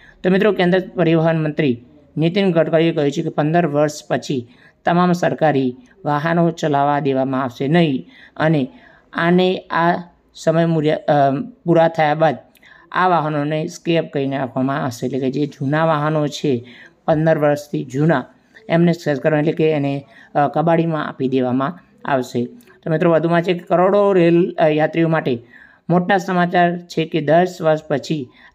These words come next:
આવેલી સિસ્ટમ કરતાં પણ મોંઘી થઈ જશે ટ્રાવેલ. વારંવાર ટ્રેનની મુ-, અ, મુસાફરી કરો છો અને સામાન્ય રીતે ટ્રેનમાં અથવા સ્ટે-, સ્ટેશન પર, અ, જે વેચાતો નાસ્તો અથવા ખોરાક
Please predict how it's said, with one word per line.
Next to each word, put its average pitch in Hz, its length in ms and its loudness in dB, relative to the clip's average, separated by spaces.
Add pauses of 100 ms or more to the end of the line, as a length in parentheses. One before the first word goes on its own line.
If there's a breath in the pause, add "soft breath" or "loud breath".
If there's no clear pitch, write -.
આવેલી 175 400 2
સિસ્ટમ 175 400 -4
કરતાં 160 300 0
પણ 156 100 -2
મોંઘી 143 560 0 (260)
થઈ 151 360 0 (180)
જશે 151 340 0
ટ્રાવેલ. 127 500 -2 (840 soft breath)
વારંવાર 214 380 2
ટ્રેનની 208 320 -2
મુ-, 190 340 -4
અ, 180 200 4
મુસાફરી 170 520 0
કરો 160 260 0
છો 160 160 -4
અને 156 260 2 (280 loud breath)
સામાન્ય 175 520 0
રીતે 175 160 -2
ટ્રેનમાં 151 480 -4 (300 soft breath)
અથવા 165 420 0
સ્ટે-, 170 420 -2
સ્ટેશન 160 520 -2
પર, 160 200 0 (500 soft breath)
અ, 143 160 0
જે 143 420 0 (600)
વેચાતો 175 420 0
નાસ્તો 165 380 -2
અથવા 165 360 2
ખોરાક 170 500 0